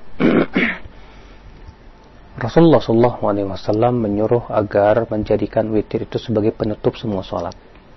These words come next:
Ya, Rasulullah sallallahu alaihi wasallam sabda dalam hadis yang disebutkan oleh Al-Hafidh Ibnu Hajar juga dalam Bulughul Maram,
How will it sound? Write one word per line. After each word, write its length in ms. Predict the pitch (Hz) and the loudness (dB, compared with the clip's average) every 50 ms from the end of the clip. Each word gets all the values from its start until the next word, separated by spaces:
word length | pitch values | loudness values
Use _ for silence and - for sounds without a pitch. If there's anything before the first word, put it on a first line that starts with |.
| - - - - - - - - - - - - - - - - - | -20 -20 -20 -20 -20 -20 -20 -20 -20 -20 -20 -20 -20 -20 -20 -8 -4
Ya, 200 | - 92 90 90 - | 0 0 0 0 -2
Rasulullah 360 | 95 - - 107 107 104 101 | -4 -4 -2 0 0 0 0
sallallahu 360 | 98 101 98 101 107 104 - - | 0 -2 0 0 -2 -2 -4 -4
alaihi 200 | 104 98 101 101 101 | -4 -4 -4 -4 -4
wasallam 280 | - - 101 101 101 | -4 -4 -4 -4 -2
sabda 480 | - 110 104 104 - - 110 123 151 147 | -2 0 -2 0 0 0 2 2 4 4
dalam 200 | 123 107 101 101 98 | 2 0 -2 -4 -6
hadis 280 | 104 107 113 113 113 - - - - - - - - | -4 0 0 0 -2 -4 -10 -20 -20 -20 -12 -6 -4
yang 160 | 104 104 101 | -2 -2 -2
disebutkan 480 | 101 - - 107 107 - - 113 101 | -4 -4 -4 -4 0 2 2 2 4
oleh 320 | 101 98 98 101 - - - - - - - - - - - - - | 2 0 0 -2 -4 -12 -18 -18 -20 -20 -20 -20 -20 -20 -20 -16 -10
Al-Hafidh 480 | - 104 - - 110 - - 110 107 98 | -8 -8 -6 -6 -4 -2 0 0 0 0
Ibnu 160 | - - 95 | -2 -6 -6
Hajar 400 | - 104 101 98 - 104 101 101 | -4 -6 -4 0 0 0 0 -2
juga 240 | - - 98 104 113 | -4 -2 0 0 0
dalam 320 | 110 104 104 101 104 101 | 2 0 0 -2 -2 -4
Bulughul 560 | 98 98 98 98 - 107 101 101 95 - 104 | -4 -4 -4 -2 0 0 0 0 0 0 -2
Maram, 400 | 95 95 92 98 98 101 131 170 | -2 -2 -2 -2 0 0 0 0